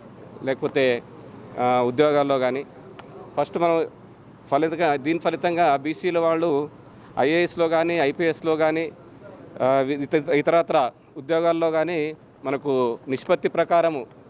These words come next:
ఎక్కడా మనకు రిజర్వేషన్లు లేవు. తర్వాత బీసీలు స్వయం, స్వయం ఉపాధిలో ఉన్నారు కాబట్టి దాంట్లో మనకు వెనుకబాటు తలంలో ఉండి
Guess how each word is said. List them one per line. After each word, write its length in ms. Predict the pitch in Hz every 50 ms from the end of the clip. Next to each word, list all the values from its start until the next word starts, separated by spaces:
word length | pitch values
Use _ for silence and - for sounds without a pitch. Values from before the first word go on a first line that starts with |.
| - - -
ఎక్కడా 340 | 127 127 - 175 165 160 156
మనకు 280 | 156 151 139 - 151
రిజర్వేషన్లు 580 | 135 131 131 135 143 147 151 143 - 156 143 139
లేవు. 280 | 135 135 135 127 110 104 - - - - - - - - - - - - - - - - - - - - - - - - - - - - - -
తర్వాత 280 | 156 156 165 170 - 180
బీసీలు 500 | 160 135 139 160 160 - 185 175 175 156
స్వయం, 300 | - - 147 147 156 - - - - -
స్వయం 340 | - 143 147 170 175 175 160 - - - - - -
ఉపాధిలో 420 | 156 143 175 165 160 156 170 165 156
ఉన్నారు 280 | 156 151 156 156 151
కాబట్టి 580 | 139 143 143 139 143 127 - 185 165 135 139 139 - - - - - - - - - -
దాంట్లో 340 | - 139 151 160 156 175 170
మనకు 260 | 160 160 156 147 156
వెనుకబాటు 440 | 143 139 143 143 170 160 170 170 151
తలంలో 500 | - 165 160 160 160 156 156 156 151 147 - - -
ఉండి 340 | - 139 151 160 170 170 165